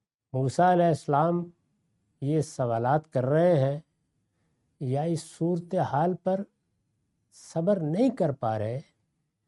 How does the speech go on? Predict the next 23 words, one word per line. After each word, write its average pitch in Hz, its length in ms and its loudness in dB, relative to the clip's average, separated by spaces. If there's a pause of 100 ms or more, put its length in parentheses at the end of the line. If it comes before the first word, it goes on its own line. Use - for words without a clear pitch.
(680)
تو - 120 -20
اگر 165 220 2
ہمارے 135 460 4
سامنے 160 480 2
بھی 147 200 0
یہ 143 80 0
چیزیں 131 380 0
آئیں 143 300 0
گی 135 180 -2 (180)
تو - 80 -14
ہم 135 160 -6
ایسے 165 240 2
ہی 151 60 4
پوچھیں 123 380 -8
گے، - 100 -18 (880)
یہ 123 60 -4 (100)
کیا 143 160 -2
بنایا 151 460 0
ہے؟ 123 140 -2 (920)
آخر 113 300 -4
یہ 123 280 -2
جانور 127 380 2
بیچارے 123 600 -2